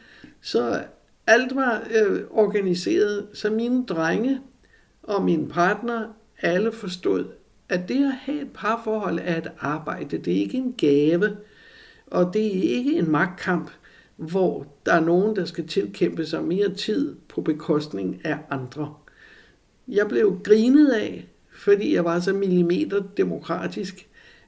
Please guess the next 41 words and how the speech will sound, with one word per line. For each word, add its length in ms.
og 300
det 160
var 120
der 100
også 180
komisk 460
nogle 260
gange, 260
men 160
der 60
var 120
ikke 180
andet 160
at 120
gøre, 280
for 120
ellers 360
vidste 280
jeg 180
godt, 300
hvem 260
der 60
endte 400
nede 240
i 60
vaskekælderen, 800
hvem 380
der 300
endte 420
med 120
at 120
købe 300
ind, 340
hvem 280
der 60
endte 440
med 180
at 220
hente 320
børn 360
altid, 640